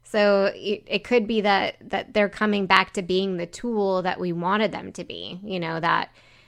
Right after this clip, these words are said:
that yield will increase if interest rates stay higher, which they may. I think that it's important to understand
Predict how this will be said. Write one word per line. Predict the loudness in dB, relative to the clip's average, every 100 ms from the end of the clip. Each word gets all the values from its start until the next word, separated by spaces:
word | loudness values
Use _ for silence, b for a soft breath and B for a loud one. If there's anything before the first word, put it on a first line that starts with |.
| b b -2
that | 4 4 2 _ _ _ _ _ -16
yield | -8 0 4 6 6 2 -4 -10 -18 _ _ _ -14
will | -2 0 2
increase | 0 -2 -4 -4 -2 -4 -6
if | -6
interest | -6 -6 -8 -6
rates | -8 -8 -8
stay | -2 -2
higher, | 4 4 6 2
which | -2 -4 -2
they | -2 0
may. | -2 -6 -12 -18 -20 _ -6
I | -4
think | -2 -4 0
that | 4 4 2 -4 b b b -2
it's | 0 0
important | 2 2 2 2
to |
understand | 2 0 -2 -2 -2 -6